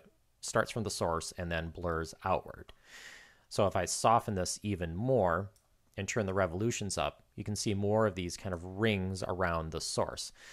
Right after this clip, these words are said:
So to make this kind of a clean looking shadow, we'll actually just set the revolutions here down to zero, and this m-, will make for a clean edge when we overlay the se-, the text on top.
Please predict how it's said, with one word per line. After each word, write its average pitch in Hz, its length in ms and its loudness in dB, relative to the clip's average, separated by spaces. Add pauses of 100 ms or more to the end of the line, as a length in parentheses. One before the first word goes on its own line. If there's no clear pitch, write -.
So 127 380 6 (200)
to - 100 0
make 202 160 2
this - 200 2
kind 123 180 0
of 92 60 4
a 95 40 0
clean 139 440 -2
looking 104 260 0
shadow, 110 380 4
we'll 95 200 0
actually 170 300 4
just - 300 -2
set - 240 0
the 104 80 2
revolutions 98 680 2
here - 280 -10
down 85 320 0
to - 260 -8 (140)
zero, 87 480 -4
and 85 100 -8
this 90 180 -4
m-, 104 100 -8 (180)
will 95 80 0
make 92 200 0
for 90 160 -2
a 76 60 -2
clean 127 340 -2
edge 85 400 -2 (120)
when 95 160 -4
we 92 140 0
overlay 82 440 -2
the 78 280 -6 (720)
se-, - 180 -4 (180)
the 85 200 0
text - 280 -2
on 78 120 -8
top. - 260 -4